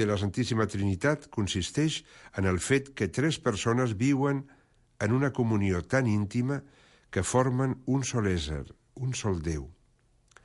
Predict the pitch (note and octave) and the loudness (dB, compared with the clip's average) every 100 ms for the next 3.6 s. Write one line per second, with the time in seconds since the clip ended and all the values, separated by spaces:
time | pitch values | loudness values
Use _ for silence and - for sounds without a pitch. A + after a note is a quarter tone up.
0 | - - - - G2 F#2+ - C3+ B2+ A#2 | -20 -20 -8 0 2 2 2 4 4 2
1 | A2 G#2+ G#2 G#2 A#2 A2 A#2+ A#2+ - A2+ | 2 2 2 2 0 0 0 -2 0 0
2 | F#2+ G2 F#2 F2+ G#2+ G#2 F#2 F2+ F2+ A#2+ | 2 2 0 0 0 0 -2 -2 2 2
3 | G#2 F#2 F#2+ F2+ G2 | 2 0 -2 0 0